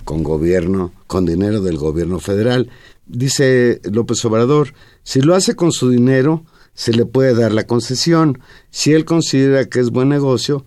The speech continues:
que lo construya con su dinero y le daremos la concesión".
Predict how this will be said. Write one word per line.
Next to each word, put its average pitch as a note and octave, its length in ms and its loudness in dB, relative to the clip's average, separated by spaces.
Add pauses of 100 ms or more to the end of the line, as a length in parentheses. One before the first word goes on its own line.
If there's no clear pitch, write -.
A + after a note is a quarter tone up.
(260)
que F#2 120 -4
lo F#2+ 120 0
construya G#2 380 0
con G2+ 160 -2
su F#2 140 -6
dinero G#2+ 440 0 (920)
y F2+ 100 -4
le E2 140 -2
daremos F2 420 -2
la D2+ 80 -4
concesión". - 680 -6